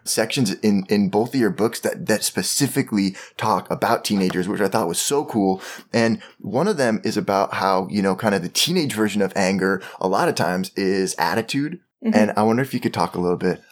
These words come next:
Speaker 1: about that.
Speaker 2: Uh, yes. Um, anger in little kids tend to come out in different ways than teenagers.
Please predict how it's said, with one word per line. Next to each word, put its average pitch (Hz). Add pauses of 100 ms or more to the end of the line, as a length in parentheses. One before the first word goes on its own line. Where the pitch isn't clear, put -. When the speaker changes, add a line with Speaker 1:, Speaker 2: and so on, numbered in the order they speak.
Speaker 1:
about 80
that. - (720)
Speaker 2:
Uh, 233
yes. -
Um, 220
anger 302
in 233
little 233
kids 202
tend 202
to 220
come 190
out 190
in 185
different 190
ways 180
than 180 (120)
teenagers. 185